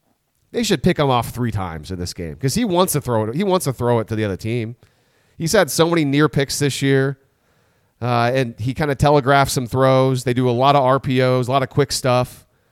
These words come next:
And I just hope, man, if I'm an Oklahoma defensive back, and, I mean, hopefully Gentry Williams can go. I know it sounds like he should be good to go, I believe. Uh, but, man, if I'm an O U D B,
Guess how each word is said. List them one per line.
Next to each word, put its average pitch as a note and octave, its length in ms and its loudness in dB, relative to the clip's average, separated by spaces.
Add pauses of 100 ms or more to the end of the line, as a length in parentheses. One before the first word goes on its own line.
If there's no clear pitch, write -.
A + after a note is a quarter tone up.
(560)
And C3+ 320 0
I E3 160 2
just E3+ 240 0
hope, C#3 320 4
man, C#3 260 -4
if C#3 140 -8
I'm F3 180 0
an D3+ 80 2
Oklahoma C#3+ 380 2
defensive A#2 400 -4
back, A2+ 360 -2
and, A#2+ 220 -6
I B2 60 -6
mean, C3 140 0
hopefully D#3+ 260 2
Gentry C#3+ 300 0
Williams C3 320 0
can A2 100 -8
go. G#2 160 -2
I A#2+ 60 -2
know A#2+ 280 0 (280)
it A2+ 100 -12
sounds B2+ 260 -4
like A#2 120 -2
he A#2+ 100 -4
should A#2+ 160 -4
be A#2 100 -4
good G2+ 140 -6
to F#2+ 80 -8
go, F2+ 300 -6 (320)
I G#2+ 80 -10
believe. F#2 480 -8 (720)
Uh, F#2+ 240 -6
but, A#2+ 180 -2
man, C#3 240 0
if C3 80 -2
I'm F#3+ 140 2
an F#3+ 80 2
O D#3+ 60 6
U D#3+ 140 2
D C3+ 200 -2
B, B2 420 -2